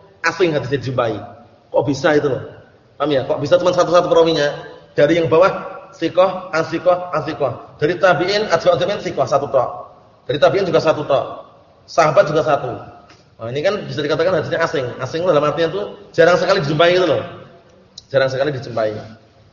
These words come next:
Nah, ini. Nah, hadisnya nama, nama amal niat ini diantaranya.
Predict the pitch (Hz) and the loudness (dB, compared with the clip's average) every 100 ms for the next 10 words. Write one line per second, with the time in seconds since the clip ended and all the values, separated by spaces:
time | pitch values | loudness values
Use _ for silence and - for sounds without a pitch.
0 | _ - 147 180 127 - - - _ _ | _ -4 -2 0 -4 -8 -18 -20 _ _
1 | 117 113 113 127 131 131 135 127 135 131 | -14 -12 -8 -6 -4 -4 -4 -2 -4 -4
2 | 117 135 131 131 117 113 113 110 107 | -4 -4 -4 -4 -6 -6 -6 -6 -8